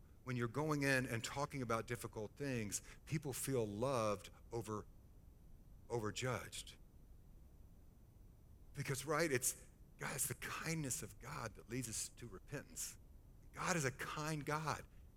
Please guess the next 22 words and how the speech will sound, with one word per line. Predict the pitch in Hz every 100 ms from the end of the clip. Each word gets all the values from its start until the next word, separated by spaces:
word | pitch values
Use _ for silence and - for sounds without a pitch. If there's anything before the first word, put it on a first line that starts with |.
| - -
That's | 156 151
why | 165
we | 156
have | 170
to | 165
be | 143 -
kind, | - - 147 151 156 131
loving | 143 151 139 127
people | - 196 180 101 90 - - - - - - - -
that | 156
actually | 151 170 165
can | 139 123
reflect | 123 - 165 175 -
that | 135 123
to |
where | 123 123
people | - 175 135
can | 127
see | 120 - 180 156 - -
our | 139 135
lives | 147 151 143 -
change. | - 151 175 151 92 - -